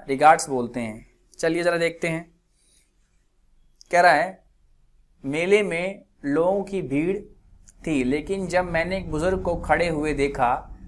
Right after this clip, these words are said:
तो मैंने नम्रतापूर्वक उन्हें अपनी कुर्सी दे दी। The fair was too crowded, but when I saw the elderly standing, I handed my chair to him with deference।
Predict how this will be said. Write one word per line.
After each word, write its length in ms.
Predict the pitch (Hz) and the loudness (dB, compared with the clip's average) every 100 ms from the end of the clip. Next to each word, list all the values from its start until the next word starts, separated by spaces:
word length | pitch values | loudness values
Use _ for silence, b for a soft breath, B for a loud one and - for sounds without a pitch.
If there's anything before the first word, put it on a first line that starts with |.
| - - | -12 -6
तो 100 | 147 | -4
मैंने 420 | 156 180 170 170 185 | 0 -2 -2 -6 -6
नम्रतापूर्वक 880 | 151 147 160 165 185 - 156 160 156 | -4 -2 -2 2 2 2 0 0 0
उन्हें 200 | 151 151 | -4 -4
अपनी 260 | 147 151 165 | -4 -6 -8
कुर्सी 400 | 147 135 - 233 226 - | -6 -4 -4 -4 -6 -10
दे 180 | 123 123 | -6 -4
दी। 200 | 113 113 _ _ _ _ _ _ _ - | -6 -12 _ _ _ _ _ _ _ -4
The 160 | 131 147 | -2 0
fair 320 | 185 196 214 | 2 4 4
was 300 | 156 147 165 - - | 4 2 0 -2 -4
too 140 | 220 233 | -4 -2
crowded, 500 | 165 147 123 120 131 - _ _ - | 4 4 4 0 -6 -8 _ _ -4
but 240 | 131 190 | 0 0
when 200 | 160 156 | 0 -2
I 100 | 160 165 | -2 -4
saw 260 | - 170 156 | -2 4 4
the 160 | 156 151 - | 4 2 2
elderly 520 | 156 180 185 156 147 165 - | 0 4 2 2 -4 -6 -14
standing, 640 | - - 175 175 147 147 170 - _ _ - | -18 -6 -4 -2 -4 -6 -8 -20 _ _ 0
I 100 | 151 165 | 2 2
handed 440 | 175 190 196 196 | 0 -2 0 0
my 140 | 185 175 | 0 -2
chair 380 | 170 175 135 135 156 - _ _ - | -2 -2 0 0 -2 -10 _ _ -10
to 80 | 175 | -6
him 240 | 170 180 185 151 | -6 -6 -8 -6
with 220 | 165 196 _ - | -8 -8 _ -8
deference। 480 | 135 135 117 110 | -4 -4 -6 -12